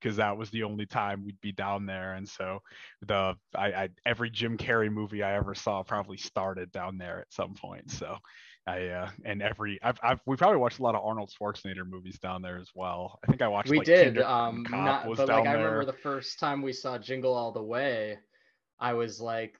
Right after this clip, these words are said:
Speaker 2: "This is not like anything,"
Speaker 1: Yeah, right.
Speaker 2: uh, from any of the Arnold Schwarzenegger movies. And I remember that first watch because
Speaker 1: No.
Speaker 2: I just couldn't believe, like, how bad it was and, like,
Speaker 1: <laughs>
Speaker 2: how bad Arnold's acting was. And it was, like, nothing I'd ever seen before. And,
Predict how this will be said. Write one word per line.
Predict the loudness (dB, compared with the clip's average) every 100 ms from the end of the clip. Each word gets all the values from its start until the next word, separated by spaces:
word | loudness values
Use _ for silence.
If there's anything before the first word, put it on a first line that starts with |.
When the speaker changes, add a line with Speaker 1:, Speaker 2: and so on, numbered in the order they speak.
| -4
Speaker 2:
"This | -4 -4
is | -6 -6 -4
not | -2 -2 -2
like | -4 -2
anything," | -2 -2 -4 -2 -2 -2 -8 -12 _ -4
Speaker 1:
Yeah, | -4
right. | -2 0 0 0 -2
Speaker 2:
uh, |
from | -4 -2
any | 2 2 2
of |
the | 0 0
Arnold | 0 -2
Schwarzenegger | -4 -2 -2 -4 -6 -4
movies. | -6 -6 -4
And | 0
I | 2
remember | 4 2 2 0
that | 0 -2 -4
first | -4 -2 -4 -8
watch | -8 -8 -10 -14
because | -6 -4 -4 -8 -14 -20 _ _ _
Speaker 1:
No. | -14 -4
Speaker 2:
I | -2
just | -2 -2
couldn't | -2 -2
believe, | -2 -2 0 0 0
like, | -2 -2 -6 -20 _ _
how | 0 0 -2 -8
bad | -8 -4 0 0 0 -4
it | -8
was | -2 0 4 4 2 -2
and, | -4
like, | -4
Speaker 1:
<laughs> | -4
Speaker 2:
how | -4
bad | -4 -4 -2
Arnold's | -2 -2 -4 -6
acting | -2 -2 -2 -6 -6 -6
was. | -2 0 0
And | -4
it | -6
was, | -6
like, | -6 -4
nothing | -2 0 0 0
I'd | 0 0
ever | -2 -4
seen | -6 -4 -2 -2
before. | -2 -4 -4 -4
And, | -6 -8 -8 -10